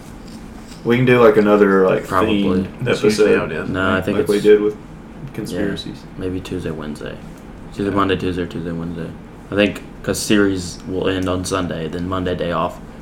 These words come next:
Speaker 2: Tuesday, Wednesday, Thursday day off. New series is start on Friday.
Speaker 3: That may be it.
Speaker 2: Usually.
Speaker 3: I don't remember.
Speaker 2: What'd you just say to me?
Speaker 1: I was saying we could do, like, another episode where we
Speaker 3: Yeah,
Speaker 1: talk
Speaker 3: we
Speaker 1: about
Speaker 3: kinda
Speaker 1: certain things.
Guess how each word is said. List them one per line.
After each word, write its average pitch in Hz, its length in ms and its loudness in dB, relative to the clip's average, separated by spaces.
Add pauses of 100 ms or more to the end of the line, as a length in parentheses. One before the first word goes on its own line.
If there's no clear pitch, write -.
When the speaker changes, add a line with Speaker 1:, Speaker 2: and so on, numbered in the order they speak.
Speaker 2:
Tuesday, 92 240 -2
Wednesday, 87 460 -4 (340)
Thursday 87 280 2
day 85 120 -4
off. 80 280 -4 (420)
New 95 140 -4
series 82 440 -6
is 80 220 -8 (100)
start 76 260 -8
on 69 100 -12
Friday. - 260 -8 (920)
Speaker 3:
That 113 100 -10
may 90 120 -10
be 82 180 -14
it. 85 400 -14
Speaker 2:
Usually. - 300 -12 (880)
Speaker 3:
I - 80 -12
don't - 160 -10
remember. - 240 -6
Speaker 2:
What'd 156 180 8
you 190 80 -2
just 208 220 0
say 202 140 0
to 196 80 -4
me? 208 200 -2 (120)
Speaker 1:
I 107 40 -2
was 107 120 -2
saying 110 260 2
we 104 80 4
could 95 160 -4
do, 101 220 6
like, 95 120 0
another 95 600 2 (640)
episode 95 680 0
where 95 200 0
we 117 180 4
Speaker 3:
Yeah, 98 140 2
Speaker 1:
talk 101 220 4
Speaker 3:
we 101 60 2
Speaker 1:
about 95 220 4
Speaker 3:
kinda - 60 -4
Speaker 1:
certain 98 320 0
things. 98 500 -4